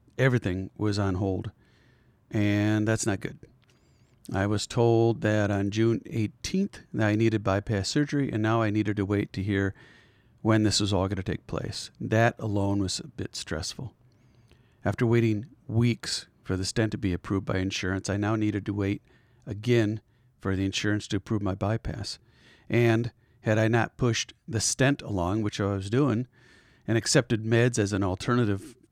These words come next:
by the cardiologist, it's possible I would have had dropped dead somewhere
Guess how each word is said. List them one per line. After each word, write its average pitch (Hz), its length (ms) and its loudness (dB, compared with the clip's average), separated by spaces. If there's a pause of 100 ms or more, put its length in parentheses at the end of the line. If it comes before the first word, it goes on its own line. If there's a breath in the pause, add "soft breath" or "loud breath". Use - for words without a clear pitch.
by - 260 -4
the 95 80 -4
cardiologist, 104 800 0
it's - 340 -10
possible - 600 -2
I 107 100 0
would 107 140 0
have 110 100 -4
had 104 160 -4
dropped 110 360 -4
dead 123 200 -2
somewhere - 500 -8